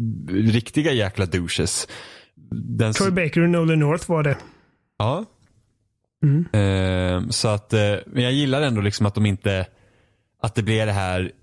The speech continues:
Speaker 1: storslagna, som jag sa tidigare, liksom, jag gillar att det var, liksom, väldigt laid back och att vi fick bara, liksom, egentligen en försmak av nordiska mytologin och, och vi,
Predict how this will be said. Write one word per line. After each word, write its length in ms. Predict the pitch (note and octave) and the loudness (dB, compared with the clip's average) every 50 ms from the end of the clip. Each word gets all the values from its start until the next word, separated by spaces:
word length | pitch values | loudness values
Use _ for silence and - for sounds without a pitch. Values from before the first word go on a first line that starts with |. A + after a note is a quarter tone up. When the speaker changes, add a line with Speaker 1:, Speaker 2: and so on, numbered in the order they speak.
| - - | -10 -8
Speaker 1:
storslagna, 1200 | - - - B2+ A#2+ G#2+ F#2+ F2+ - - - B2 A#2 A2+ G#2+ G#2 G2 F#2+ G2 G2 F#2+ F#2+ A#2 B2 | -6 -4 -2 0 0 0 0 0 0 0 2 2 2 2 2 2 0 0 0 0 0 0 0 2
som 140 | A2+ C3 C#3 | 2 2 2
jag 80 | C3 | 2
sa 120 | A2+ A2+ A2 | 2 0 0
tidigare, 300 | - G#2 F#2 F#2 A2+ G#2+ | 0 0 0 0 0 0
liksom, 140 | G2 F2 G2 | 0 0 0
jag 80 | G#2+ A2+ | 2 2
gillar 160 | A2+ G2+ G#2 | 2 0 0
att 60 | B2 - | -2 -2
det 60 | G#2+ | 0
var, 160 | F#2+ G#2 A2+ | 0 2 2
liksom, 180 | A2 G#2 G#2 F#2+ | 2 0 0 0
väldigt 240 | F#2 E2+ E2+ - | 0 -2 -2 -2
laid 320 | F#2+ F2+ F2+ E2+ E2 D2+ D2+ | 0 0 0 0 -2 -2 -4
back 200 | G2 G#2 - - - | -4 -4 -4 -4 -4
och 80 | G2 | -4
att 80 | F2+ F#2+ | -4 -2
vi 60 | F#2+ | -2
fick 160 | - G#2 F#2+ F#2+ | -2 -4 -2 -2
bara, 120 | G2 F2+ | -2 -2
liksom, 240 | E2+ F2 - - F#2 | -2 -4 -4 -2 -2
egentligen 260 | F2 E2+ - - F2 | -2 -2 -2 -4 -4
en 40 | E2+ | -4
försmak 600 | - - G2+ F#2 E2+ E2 - - G#2+ A2 G#2+ - | -4 -2 -2 -2 -2 -4 -2 -2 -2 -2 0 -2
av 100 | G#2 G2+ | -2 -2
nordiska 300 | F#2+ F2+ E2 D#2+ - F2 | -2 -2 -4 -4 -4 -4
mytologin 520 | E2+ E2+ F#2+ F2+ F2+ F#2 F#2+ F#2 F2 E2+ F2+ | -2 0 0 0 0 0 0 0 0 0 -2
och, 180 | F2 E2+ - E2 G2 G#2 | -2 -4 -6 -6 -4 -4
och 140 | F#2+ F#2+ - - | -4 -4 -2 0
vi, 260 | F#2 G2+ G2 F#2+ F#2 | 0 2 2 2 0